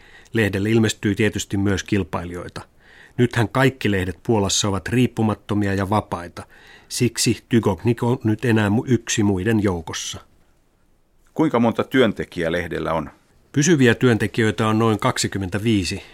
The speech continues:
Speaker 1: Sen lisäksi lehdellä on erittäin monia yhteistyöntekijöitä, sellaisia, joilla ei ole välttämättä sopimuksia,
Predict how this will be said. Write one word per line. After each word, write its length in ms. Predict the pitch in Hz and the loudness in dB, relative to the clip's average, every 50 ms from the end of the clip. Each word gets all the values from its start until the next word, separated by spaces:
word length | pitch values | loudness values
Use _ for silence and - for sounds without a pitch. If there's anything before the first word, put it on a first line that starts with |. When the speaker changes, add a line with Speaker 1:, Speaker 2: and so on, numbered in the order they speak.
| - - - | -20 -20 -12
Speaker 1:
Sen 260 | - - 117 113 110 107 | -6 -2 0 2 2 4
lisäksi 440 | 135 131 147 143 135 - - 113 | 4 4 4 2 2 2 0 0
lehdellä 380 | 113 120 113 107 110 107 107 107 | 2 2 0 0 0 0 0 0
on 120 | 104 107 | -2 -2
erittäin 480 | - 120 127 135 127 - - 110 104 104 | -2 -2 0 0 -2 -2 -4 -4 -2 0
monia 360 | 110 110 107 104 104 101 - - | 0 2 2 2 0 0 0 2
yhteistyöntekijöitä, 1200 | 139 143 - - - 107 101 - - - 104 95 90 85 - 90 - - 104 101 98 92 - 95 - - - - - - - - | 2 2 2 0 -2 -2 -2 -2 -2 -4 -4 -4 -4 -4 -6 -8 -8 -6 -6 -6 -6 -6 -8 -10 -12 -12 -18 -20 -20 -20 -16 -8
sellaisia, 520 | - 123 110 101 101 101 95 - 123 113 | -4 -2 0 0 0 0 -2 0 0 0
joilla 320 | 113 113 117 117 113 113 113 | 0 2 0 0 0 0 0
ei 80 | 113 | 2
ole 160 | 113 117 107 113 | 0 0 0 2
välttämättä 540 | 127 127 113 - - 104 98 - - - | 0 0 0 -2 -4 -6 -6 -6 -6 -6
sopimuksia, 760 | 143 - 156 151 - 139 113 107 101 - - - 113 107 98 | -2 0 0 0 2 0 0 0 -2 -4 -4 -2 -2 -2 -4